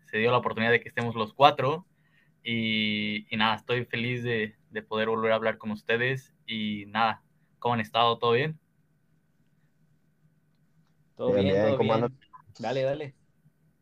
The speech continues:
Speaker 3: Aquí al cien. ¿Qué onda, racita? Ya, pues, ya me conocen. Se extrañaba estar aquí con ustedes. Eh, el, el episodio pasado es que no pude ir al, al set de grabación.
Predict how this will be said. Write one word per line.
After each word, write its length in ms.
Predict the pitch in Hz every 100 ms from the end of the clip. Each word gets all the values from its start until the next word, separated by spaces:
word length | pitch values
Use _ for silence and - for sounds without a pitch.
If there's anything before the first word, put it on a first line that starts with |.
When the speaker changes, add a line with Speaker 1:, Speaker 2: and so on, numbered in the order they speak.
| _ _
Speaker 3:
Aquí 260 | - 87 101
al 120 | 101
cien. 480 | 95 98 95 101 98 -
¿Qué 80 | 98
onda, 220 | 104 104
racita? 680 | 104 113 - 107 98 82 87 _ -
Ya, 100 | 82
pues, 120 | 85
ya 100 | 82
me 120 | 80
conocen. 500 | 87 87 87 107 107 98 _ _ _
Se 140 | 87
extrañaba 880 | - - 80 85 95 110 117 120 - _ _ _ _ _ _ _ _ _ _
estar 300 | - - 92
aquí 200 | 95 95
con 140 | 92 98
ustedes. 720 | 90 101 107 120 123 123 -
Eh, 560 | 80 80 80 78 73 76 - - 80 - _ _ _ _ _ _ _
el, 340 | 95 92 87 85 - _ _ _ _ _ _ _ -
el 160 | 95 87
episodio 460 | 85 92 98 98 101
pasado 440 | 92 104 110 113
es 100 | 101
que 380 | 113 101 85 80 - _ _
no 140 | 95 90
pude 260 | 98 98
ir 80 | 98
al, 80 | 92
al 140 | 92 85
set 180 | 98
de 80 | 87
grabación. 560 | 101 90 85 95 107